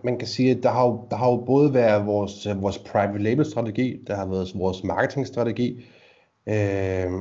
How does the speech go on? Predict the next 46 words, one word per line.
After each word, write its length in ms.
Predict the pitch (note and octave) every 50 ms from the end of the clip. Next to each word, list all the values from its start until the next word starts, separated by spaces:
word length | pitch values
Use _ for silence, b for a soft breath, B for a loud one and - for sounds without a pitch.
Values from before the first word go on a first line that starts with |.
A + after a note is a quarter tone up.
| D#2 -
og 80 | G2+ G2+
så 120 | - B2+ B2
er 40 |
der 80 | B2 A#2+
været 140 | A2+ A2 G2
hele 220 | G#2 A2+ B2 C3 A#2
vores 200 | A2 G#2+ G#2+ -
konceptet 680 | - A2 G#2+ G2+ - - - B2 B2 B2 - - C#3 A#2+
omkring 440 | A2+ G#2+ - - A#2 G#2+ G#2+ - -
Trend 300 | - - G#2+ A2 A2 G#2+
Day. 240 | A2+ A2+ G#2+ G2+ F2+
Altså, 160 | G2+ - A2
jeg 120 | A#2+ C3 -
tror 280 | - - D3 C3+ C3 C3
også, 220 | C3+ C3 - D3+
at 60 | A#2+
hvis 140 | A2 B2 A#2+
du 120 | A#2+ C3
skal 220 | G#2+ - - B2+ C3+
ind 160 | D#3 D#3 D#3
på 180 | - C#3+ B2 B2
et, 200 | B2 B2 B2 B2 B B B B B B B B B B _ _ _ _ -
et 140 | A2+ G#2+ G#2+
så 160 | - C#3+ C3+
konkurrencepræget 840 | C#3 - C3+ B2 A#2 A#2 A#2 A2 A#2 - - - - - G#2+ G#2+ G#2
marked 300 | G2+ F#2+ F#2+ G#2 A#2 A2+
som, 240 | - - G2+ F#2+ F2+
som 160 | - F#2+ F#2
tøj, 320 | F#2 - - G2 G#2 A2
så 140 | G#2+ - -
skal 180 | - - B2+ A2+
du 40 | G2
have 100 | G#2+ A#2+
et 80 | - -
koncept, 420 | - A2+ - - - B2 - -
du 40 | A2
skal 160 | - - A2 - -
dyrke 200 | - C#3 D3+ C#3+
et 80 | C3+ C#3
koncept 560 | - - G2+ - - - A2 G#2+ - - - B B B B B B B B B -
på 40 | C3
en 100 | A#2+ B2
eller 100 | B2 A#2
anden 140 | A2+ A2 G#2
måde. 300 | G2+ G2+ A2 G#2+ G#2+ G#2+ G#2+ B B B B B G2+
Øh, 840 | G#2 G#2 G2+ G2 F#2+ F#2+ F#2+ F#2+ F2+ F2+ F#2 F2 F2+ F2+ E2+ E2